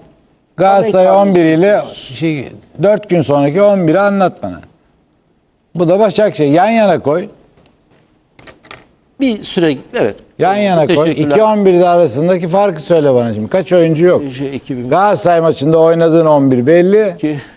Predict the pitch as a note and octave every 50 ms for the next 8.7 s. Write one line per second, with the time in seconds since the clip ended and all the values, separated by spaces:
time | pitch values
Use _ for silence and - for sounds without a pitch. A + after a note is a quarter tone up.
0 | _ _ _ _ _ _ _ _ _ _ _ _ _ _ _ _ _ _ _ _
1 | _ - _ _ _ _ _ _ _ _ _ - A#2+ C#3+ E3 F3 F3 - - F3+
2 | G#3 - G3+ G3 F#3 F3+ F#3+ F#3 F3 G3+ F3+ D#3 D#3 C3 A2+ - - - - _
3 | _ _ _ _ _ _ _ _ _ _ _ _ _ _ _ _ _ _ _ _
4 | _ _ _ _ _ - _ _ _ _ _ _ - - - _ - A#2+ A#2+ A#2+
5 | - _ - - - - _ _ _ _ _ _ _ _ _ _ _ _ _ _
6 | _ _ _ _ _ _ _ _ _ _ _ - A#2+ C3 C3+ C3 - G3 G3 A3
7 | G#3 G#3 F#3 - G#3 G3+ G3+ G3 F#3+ F#3+ E3+ D3 C#3 G3+ - C#3 B2 - - -
8 | A3 G#3 F#3 D3+ - - - - - - F#3+ G#3 G#3